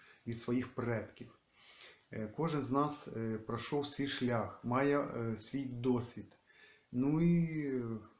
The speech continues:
також кожен з нас має свій рівень інтелекту, як не крути. Тому, м, не треба доказувати свою правоту іншим, тому що люди все одно почують тільки те,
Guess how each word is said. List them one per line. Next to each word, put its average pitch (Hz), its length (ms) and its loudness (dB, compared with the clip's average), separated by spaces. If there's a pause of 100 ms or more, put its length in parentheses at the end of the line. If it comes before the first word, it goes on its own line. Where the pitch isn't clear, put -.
(140)
також 135 420 0
кожен 131 360 4
з 107 80 -4
нас 135 360 2
має 123 360 2
свій 120 300 0
рівень 120 280 2
інтелекту, 120 580 0 (240)
як 107 200 -6
не 107 60 -2
крути. 104 400 -10 (520)
Тому, 147 640 2 (580)
м, 107 720 -4 (520)
не 135 140 2
треба 127 640 2 (360)
доказувати 120 680 2
свою 127 280 2
правоту 120 640 0 (220)
іншим, 131 460 2 (800)
тому 131 220 2
що 120 220 0
люди 131 460 2
все 127 240 0
одно 123 380 2
почують 120 440 0
тільки 113 280 -4
те, 151 420 -2